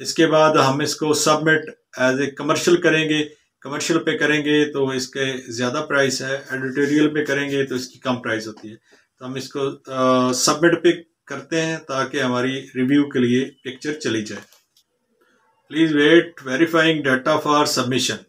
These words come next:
आपकी जो, आपने जो picture दी है ये सबमिशन के लिए तैयार हो गई है, वो कह रहे हैं जी हम इसको verify करेंगे। ये देखें जी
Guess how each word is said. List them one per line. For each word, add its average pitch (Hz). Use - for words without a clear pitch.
आपकी 160
जो, 151
आपने 139
जो 135
picture 139
दी 127
है 139
ये 135
सबमिशन 143
के 139
लिए 131
तैयार 127
हो 135
गई 147
है, 143
वो 131
कह 131
रहे 131
हैं 131
जी 135
हम 127
इसको 127
verify 131
करेंगे। 135
ये 127
देखें 120
जी 127